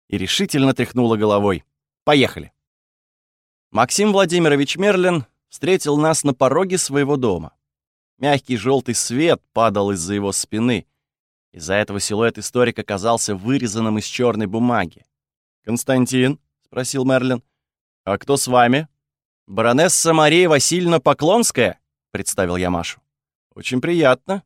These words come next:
улыбнулся Максим Владимирович. "Проходите". Я задержался на крыльце. Дом был сложен из серых гранитных валунов, скреплённых мощными слоями известкового раствора, и скорее напоминал башню пропавшего замка.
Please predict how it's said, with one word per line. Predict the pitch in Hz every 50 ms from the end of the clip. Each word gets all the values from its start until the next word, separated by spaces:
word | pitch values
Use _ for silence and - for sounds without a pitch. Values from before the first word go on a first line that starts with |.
| _ _
улыбнулся | - 143 139 123 113 117 107 98 - - 104
Максим | 104 98 - - 92
Владимирович. | 87 92 92 90 90 85 76 - - - - _ _ _ _
"Проходите". | - 165 190 - 233 214 180 131 107 - - - - - _ _ _ _ _ _ _ _ _ _ _ _ _ _ _ -
Я | 90 90 98 120
задержался | 117 131 117 143 127 104 120 123 120 - - 123
на | 123 120
крыльце. | - 123 117 - - - 104 85 67 - _ _ _ _ _ _ _ _ _ _ _ _ _ _ _
Дом | - 82 80 156 185 196 190 175
был | 180 175
сложен | 160 - - 143 156 180 175 147 160 160 151
из | 147 131
серых | - - - 180 180 165 131 107
гранитных | 98 123 127 135 160 160 - - 135 139 - -
валунов, | 110 117 117 120 123 143 175 - - - - - _ _ _ _ _ _ _
скреплённых | _ - - 101 92 - 113 127 143 143 143 135 113 - 98
мощными | 113 143 160 139 - - 127 127 123
слоями | 117 - 117 110 113 131 139 143 135 135 127
известкового | 113 101 110 110 110 - - - 143 139 139 131 123 123
раствора, | 120 113 107 - - - 113 123 127 123 107 95 80 - _ _ _ _ _ _ _ _ _ _
и | 87
скорее | - - 113 123 151 151 160
напоминал | 151 123 135 139 143 143 156 160 156 147 123
башню | 107 87 110 156 180 175 139 - - - 117 104
пропавшего | - 101 98 - 120 123 120 - - - 107 104 104
замка. | 95 117 127 127 120 101 82 76 - 69 - -